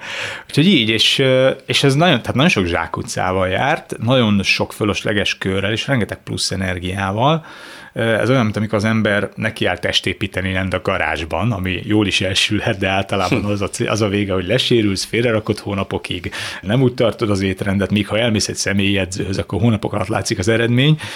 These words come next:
Speaker 1: És, ö, most is azt mondom mindenkinek, aki ezt a podcastot hallgatja, hogy egyrészt, ö, sosem késő, baromira nem vagy egyedül, tehát amiről azt hiszed, hogy ez a te kis egyedi, elszigetelt problémád, amit neked egyedül kell megoldanod,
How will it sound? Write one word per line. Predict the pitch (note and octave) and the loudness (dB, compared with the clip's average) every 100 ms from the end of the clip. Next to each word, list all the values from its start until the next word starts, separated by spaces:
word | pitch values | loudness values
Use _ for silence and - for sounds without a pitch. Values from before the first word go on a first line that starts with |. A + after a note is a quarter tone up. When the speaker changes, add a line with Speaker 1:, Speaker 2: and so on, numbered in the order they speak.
| - - - | -14 -16 -6
Speaker 1:
És, | - A#2+ A#2+ A#2 - | 0 2 2 2 4
ö, | B2+ B2 B2 B2+ B2+ | 4 4 2 -2 2
most | D3 D#3 | 4 4
is | C3 - | 2 2
azt | G2+ - | 0 0
mondom | G2 G2+ | 2 4
mindenkinek, | A2 C#3 B2+ F#2 F#2+ G#2+ F#2 | 6 6 4 2 -2 -8 -8
aki | - - | -10 -6
ezt | A2 - | -6 -6
a | |
podcastot | - G#2 - - - - | -8 -10 -8 -8 -8 -10
hallgatja, | - - - - - - - - - - - - | -6 -4 -4 -10 -10 -8 -8 -10 -20 -20 -20 -14
hogy | - A2 | -2 -2
egyrészt, | - A2 G2+ F#2 - - | 0 0 0 0 0 0
ö, | G2+ F2+ A2 | 0 0 0
sosem | - G#2+ A2 | 0 2 0
késő, | G#2 C3 C3 - E3 F3+ F3 _ _ - | 0 0 2 4 6 6 2 _ _ -4
baromira | A2 G#2 G#2 A2 A2 | 0 2 4 2 2
nem | A2 A2 | 2 2
vagy | A2 G#2 | 2 2
egyedül, | G#2+ A2 C3 C#3 | 0 0 2 2
tehát | A#2 A2+ | 0 2
amiről | B2 B2 A#2 | 4 6 4
azt | A#2+ - | 2 0
hiszed, | B2 - B2+ - | -2 0 -2 -2
hogy | A#2+ | -2
ez | G#2 | 0
a | G#2 | 0
te | G2 | -4
kis | G#2 G#2+ | -4 -2
egyedi, | - A2+ G#2+ G#2+ | 0 0 2 2
elszigetelt | A#2 A2 A2 F#2+ G2 | 2 0 -2 -2 -4
problémád, | - G#2+ G#2+ G#2 G2+ | -2 0 0 -2 -2
amit | G2+ G2+ | -4 -4
neked | A#2 A#2+ G2+ | -6 -4 -4
egyedül | - A#2 G#2 G2+ | -2 -2 0 -2
kell | - G2+ | -4 -8
megoldanod, | G2+ G#2+ G#2 G2+ | -6 -4 -2 -4